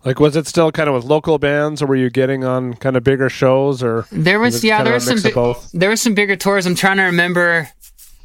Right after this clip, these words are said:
Speaker 2: 'cause it's been so long ago, right? Like, I'm trying to think of when,
Speaker 1: Yeah, yeah.
Speaker 2: when the
Speaker 1: Yeah,
Speaker 2: tour,
Speaker 1: that's all
Speaker 2: the
Speaker 1: good.
Speaker 2: tours I loved were with that album, or they were with, uh, you know, like, from the next record. Um,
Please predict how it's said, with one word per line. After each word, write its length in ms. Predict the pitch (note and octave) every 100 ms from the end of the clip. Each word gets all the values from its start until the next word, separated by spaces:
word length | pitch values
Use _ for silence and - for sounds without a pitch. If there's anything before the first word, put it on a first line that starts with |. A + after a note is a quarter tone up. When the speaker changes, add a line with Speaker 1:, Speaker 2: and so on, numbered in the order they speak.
| - - - - - - - -
Speaker 2:
'cause 140 | E3+
it's 120 | E3
been 160 | F3+ E3+
so 180 | F#3 D#3+
long 260 | D3+ E3
ago, 220 | C#3+ A#2
right? 280 | G#2+ A#2+ C#3+
Like, 140 | C3+ C3
I'm 80 |
trying 160 | C3 D#3
to 60 | C3
think 180 | C#3+
of 140 | C#3 C3
when, 160 | C#3
Speaker 1:
Yeah, 40 | C3+
yeah. 200 | C3 B2+
Speaker 2:
when 180 | D#3+ D#3+
the 100 | D3+
Speaker 1:
Yeah, 100 | D#3+
Speaker 2:
tour, 140 | E3
Speaker 1:
that's 100 | E3
all 60 | A#2+
Speaker 2:
the 80 | D3+
Speaker 1:
good. 60 |
Speaker 2:
tours 240 | C#3+ D#3+ D#3+
I 80 | D3
loved 500 | C#3+ D3 D3+ C#3+ -
were 240 | C#3+ C#3
with 360 | C3+ C3+ B2+ -
that 240 | A#2+ D3
album, 260 | F3+ F#3+ F3+
or 260 | D#3+ C3+ B2+
they 120 | B2
were 120 | B2
with, 300 | B2 B2 A#2
uh, 400 | A#2 A2+ A2 G#2+ -
you 160 | - A#2
know, 200 | A#2 A2+
like, 320 | A2 G#2+ - -
from 280 | - A#2+ A2+
the 40 |
next 280 | A#2 C3 -
record. 400 | G#2 - G2+ G#2 - - - - - - - - - - -
Um, 540 | G#2+ G#2 G2+ G2+ A2+